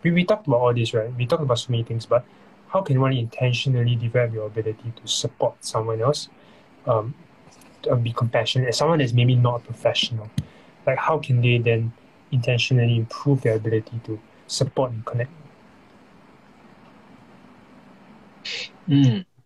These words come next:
Speaker 2: I've been thinking about that a lot.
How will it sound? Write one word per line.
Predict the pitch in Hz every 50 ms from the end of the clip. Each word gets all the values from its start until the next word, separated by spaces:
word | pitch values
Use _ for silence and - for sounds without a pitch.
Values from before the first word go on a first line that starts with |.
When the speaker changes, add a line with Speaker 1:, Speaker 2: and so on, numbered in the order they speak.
| _ _ _ _ _ _ _ _ _ - - - _ _ _ -
Speaker 2:
I've | 143 139 143 127
been | 147 139
thinking | 135 160 160 185 180 180 175
about | 160 117 107 107 -
that | 117 113 -
a | 101
lot. | 92 98 95 -